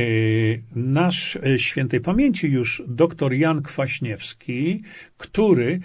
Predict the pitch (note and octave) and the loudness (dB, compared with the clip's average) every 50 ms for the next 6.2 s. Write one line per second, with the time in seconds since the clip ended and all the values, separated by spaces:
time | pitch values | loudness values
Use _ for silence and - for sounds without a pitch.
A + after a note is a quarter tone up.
0 | - - - - C3+ C3+ B2+ C3 - - C#3 A#2 A#2+ D3+ D3 D3 D3 C#3+ C#3+ - | -10 -10 -4 0 0 0 0 0 -4 -6 -8 -2 2 2 4 4 2 0 -2 -8
1 | - - - C#3+ D3 C#3+ C#3 C#3 - - - - G3+ A3+ A3 F3+ D3 B2+ A#2+ A#2+ | -16 -6 0 2 2 2 2 -2 -8 -14 -4 0 2 4 4 4 2 2 0 -2
2 | A2+ G#2+ A#2+ F3 G3 F#3+ - G3 D#3 C#3 C#3 - - D3 C#3 C3 B2 A2+ G#2+ G2+ | -4 2 4 4 4 4 0 -2 -2 -2 -4 -2 0 0 2 2 2 0 -2 -4
3 | G2+ G#2 A2 C#3+ D#3+ F3 E3 - - _ _ - - - _ - A#3 B3 A3+ E3 | -6 -6 -6 -4 -4 -4 -6 -10 -18 _ _ -20 -20 -18 _ 0 2 4 4 4
4 | C#3 A#2+ - - - - - _ _ _ _ _ - - A#2 A2+ A#2 B2 B2 D#3 | 4 2 2 -2 -10 -20 -20 _ _ _ _ _ -8 -4 -4 -4 -2 2 2 4
5 | G#3 B3 B3 - - - - G3 F#3+ F#3 F#3 F3+ E3+ C3+ C3+ E3 E3 C#3+ A#2+ A2 | 4 4 4 2 0 -4 -4 -2 0 2 4 4 4 4 4 4 4 4 2 0
6 | G#2 A2 - | -4 -6 -10